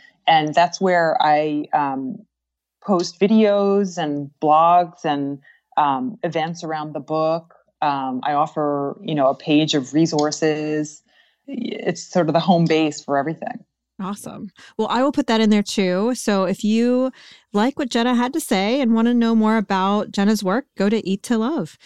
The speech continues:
Speaker 2: And, um, thank you so much for your time, your expertise, and of course, your compassion with this letter writer. And anyone who's listening who can identify with what the letter writer said, I, I really do appreciate it.
Speaker 1: Thank you so much.
Speaker 2: So there you have it.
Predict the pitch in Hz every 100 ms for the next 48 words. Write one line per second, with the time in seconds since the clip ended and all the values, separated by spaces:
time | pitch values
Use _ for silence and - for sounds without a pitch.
0 | - - 202 220 226 233 214 - _ -
1 | 214 208 294 403 480 - 247 226 233 208
2 | 202 214 202 220 220 202 - 202 214 214
3 | 208 202 185 - 196 190 196 185 196 -
4 | 170 175 196 185 185 - - - 214 220
5 | 220 - 196 190 180 185 185 185 185 170
6 | - 214 226 208 202 214 - 196 208 185
7 | 185 190 185 175 185 - 190 175 175 175
8 | 175 170 175 170 175 - 175 165 _ 196
9 | 185 170 160 165 165 170 165 165 240 202
10 | 175 190 196 196 180 - 226 143 147 -
11 | _ 190 196 208 196 175 175 165 156 156
12 | - - _ _ _ _ _ _ - 196
13 | 185 190 202 185 113 143 -